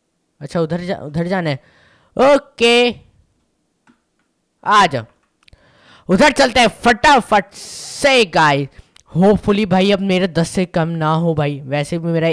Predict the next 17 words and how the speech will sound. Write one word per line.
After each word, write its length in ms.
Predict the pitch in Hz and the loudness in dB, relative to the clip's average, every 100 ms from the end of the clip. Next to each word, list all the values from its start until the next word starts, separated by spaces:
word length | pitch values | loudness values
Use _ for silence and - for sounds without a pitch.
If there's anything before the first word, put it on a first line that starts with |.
| - | -4
दो 240 | 143 139 165 | -4 0 0
कम 220 | 170 165 | 2 0
हो 200 | 170 170 | 2 2
चुके 280 | - 170 143 | 0 -6 -6
हैं, 240 | 143 131 - _ - - - - - _ - | -6 -8 -12 _ -20 -20 -20 -20 -20 _ -4
क्योंकि 220 | 185 185 | -4 -2
भाई, 320 | 190 185 170 | -2 -2 -2
दस 220 | 131 156 165 | -4 -4 -4
से 160 | 202 | -4
कम 140 | 185 180 | -4 -4
मैं 120 | 175 | -2
तो 120 | 196 | 0
लगने 320 | 165 160 165 | 0 0 -2
भी 100 | 170 | -2
नहीं 100 | 175 | -2
वाला 220 | 156 139 | -2 -2
उधर। 280 | 135 123 123 | -2 -4 -8